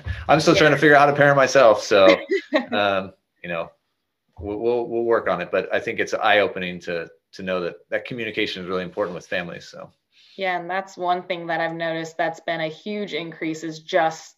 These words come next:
Speaker 2: the parent contact that I've had and being able to make, not even just between, you know,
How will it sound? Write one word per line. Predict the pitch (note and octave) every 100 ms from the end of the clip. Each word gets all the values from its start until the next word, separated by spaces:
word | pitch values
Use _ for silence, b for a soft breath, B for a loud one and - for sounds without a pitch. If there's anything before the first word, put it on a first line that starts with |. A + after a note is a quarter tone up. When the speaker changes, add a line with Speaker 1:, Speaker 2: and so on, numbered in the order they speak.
| _
Speaker 2:
the | F3+ D#3+
parent | - F#3+ F3+ -
contact | - F#3+ F#3 F3 D3+ -
that | D#3+
I've | D3+ D3+
had | - D#3 D#3
and | D#3 D#3
being | F3+ E3 -
able | F#3 F#3 E3+ D#3+ -
to | G#3 G3
make, | F3 E3 _
not | G3 G#3 A3+
even | A3 G3 E3+
just | E3+ -
between, | D#3+ - E3+ E3 D#3+ b b b b -
you | F#3+
know, | E3 D3+ D#3 D#3